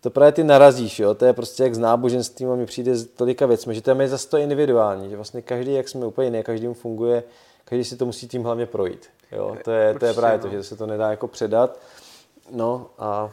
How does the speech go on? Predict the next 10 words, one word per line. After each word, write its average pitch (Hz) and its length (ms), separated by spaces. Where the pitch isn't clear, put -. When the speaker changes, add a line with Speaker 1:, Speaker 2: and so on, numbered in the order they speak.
Speaker 2:
Ale 139 200
víš 156 120
co, 131 120
jako 123 160
pokud 131 280
o 143 80
ničem 143 320
nic 165 140
nevíš, 131 400
tak 131 180